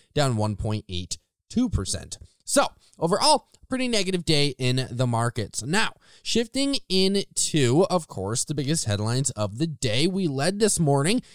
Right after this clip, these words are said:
and got some results, uh, earnings results for the fourth quarter out of American Express. So I quickly wanna go through their numbers because they're pretty solid. So they delivered a quarterly, uh, Q four E P S of two dollars and eighteen cents per share.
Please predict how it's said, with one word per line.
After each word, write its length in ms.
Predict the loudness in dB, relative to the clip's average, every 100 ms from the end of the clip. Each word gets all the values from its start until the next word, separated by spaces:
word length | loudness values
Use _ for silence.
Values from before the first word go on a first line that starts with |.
| -12
and 180 | -4 0
got 200 | 2 0
some 160 | 0 -2
results, 540 | -2 0 0 -2 -6 -8 -10
uh, 180 | -6 -6
earnings 260 | -4 -4 -2
results 400 | 0 2 0 -4 _
for 100 | -8
the 80 | -6
fourth 260 | -2 -4 -2
quarter 300 | 0 0 0 -4 _ -2
out 240 | 0 2 2
of 220 | 2 2 2
American 480 | 2 2 2 -2 -6
Express. 540 | -6 -2 0 0 0
So 160 | 0 0
I 80 |
quickly 560 | -2 _ -8 -6 -4 -2
wanna 220 | -2 0
go 160 | 0 0
through 140 | 0
their 120 | 0
numbers 380 | 0 0 0 -2
because 300 | -4 -8 -4
they're 120 | -2
pretty 220 | -2 -2 -2
solid. 400 | -2 -4 -6 -2
So 320 | 2 2 0 -10 _ -2
they 140 | 0
delivered 440 | 2 2 4 2 2
a 160 | 0
quarterly, 560 | 0 -2 0 0 0 -4 _ _
uh, 200 | -4 -2 -2
Q 160 | -6
four 240 | -2 0 0
E 100 | -2
P 220 | -2 0 2
S 200 | 2 0
of 100 | -2
two 120 | 0
dollars 300 | 2 2 -2
and 80 | -4
eighteen 380 | -4 -2 -4 0
cents 260 | -2 -4
per 220 | -6 -6
share. 480 | -4 -2 0 2 0